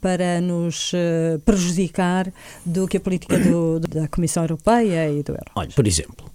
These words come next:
Speaker 1: O que é que nos
Speaker 2: eh,
Speaker 1: podia acontecer?
Speaker 2: quando, quando, quando se fala muito e se argumenta que o investimento público caiu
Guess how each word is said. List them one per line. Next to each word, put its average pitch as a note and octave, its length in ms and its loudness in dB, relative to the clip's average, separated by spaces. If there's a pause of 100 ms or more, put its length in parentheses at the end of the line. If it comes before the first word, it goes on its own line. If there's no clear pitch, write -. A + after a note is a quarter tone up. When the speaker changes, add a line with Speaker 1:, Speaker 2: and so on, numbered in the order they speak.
(180)
Speaker 1:
O A2 140 2
que G#2 80 6
é - 20 4
que - 60 2
nos A3 100 2
Speaker 2:
eh, - 40 -8
Speaker 1:
podia A#3 160 2
acontecer? E3+ 360 0
Speaker 2:
quando, C3 360 2
quando, A2 680 4
quando A2+ 200 2
se - 140 -4
fala E2+ 320 -2
muito E2 400 0
e F2 60 0
se F2 160 -2
argumenta E2 440 -2
que - 120 -8
o D#2+ 180 -2
investimento E2 540 -2
público D#2 400 -4
caiu C#2 380 -4